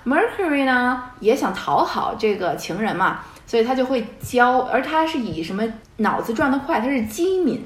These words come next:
之神嘛，对吧？他其中一个，呃，神职就是机敏之神，所以是一个非常机灵的人。然后呢，在这里呢，他就不光是在这幅画有这么一个视觉传统，就是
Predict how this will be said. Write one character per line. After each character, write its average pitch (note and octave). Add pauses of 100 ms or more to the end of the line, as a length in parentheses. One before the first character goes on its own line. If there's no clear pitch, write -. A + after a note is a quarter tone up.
之 A3
神 G#3
嘛， -
对 G3
吧？ F3
他 B3+
其 B3
中 C#4
一 B3
个， A#3 (600)
呃， F#3+
神 G#3
职 G#3
就 A3+
是 G#3
机 C4
敏 C4
之 F3
神， - (340)
所 -
以 D#4+
是 E4+
一 F#4
个 F4+
非 A4
常 F4+
机 C#4
灵 C4
的 F3+
人。 E3
然 F#3
后 A3+
呢， B3+ (140)
在 F#3+
这 E4+
里 B3+
呢， F#3+
他 A3+
就 A#3 (380)
不 -
光 C#4+
是 D4
在 G3+
这 C#4
幅 F#3
画 -
有 -
这 C4+
么 E4
一 A#3
个 F#3+ (360)
视 -
觉 F#3+
传 F3
统， -
就 F3
是 E3+